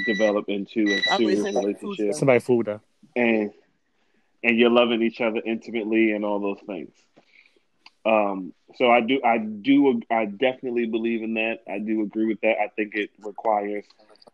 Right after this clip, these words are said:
Speaker 1: open communication between the two people. Now, here's the thing. I also believe there can be, like, a genuine intimate relationship that grows into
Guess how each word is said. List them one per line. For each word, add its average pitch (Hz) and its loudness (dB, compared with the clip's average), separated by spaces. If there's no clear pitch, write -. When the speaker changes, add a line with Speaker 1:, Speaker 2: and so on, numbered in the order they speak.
Speaker 1:
open 113 2
communication 110 0
between 107 -2
the 104 -2
two 110 -2
people. 117 0
Now, 135 4
here's 190 4
the 151 -4
thing. 151 0
I 110 -2
also 131 -2
believe 120 -4
there 113 0
can 104 -10
be, 113 0
like, 107 -4
a 104 -6
genuine 110 -6
intimate 113 -8
relationship 113 -6
that 107 -6
grows 110 -4
into 110 -8